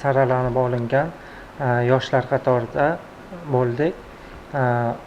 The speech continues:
imtihon jarayonlari to'rt bosqichga amalga oshirilib, adolatli, shaffof tarzda o'tkazildi.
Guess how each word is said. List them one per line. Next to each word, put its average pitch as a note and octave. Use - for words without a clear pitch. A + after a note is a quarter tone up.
imtihon C#3+
jarayonlari C3+
to'rt C#3
bosqichga -
amalga B2
oshirilib, B2
adolatli, C3
shaffof C3+
tarzda A#2+
o'tkazildi. A#2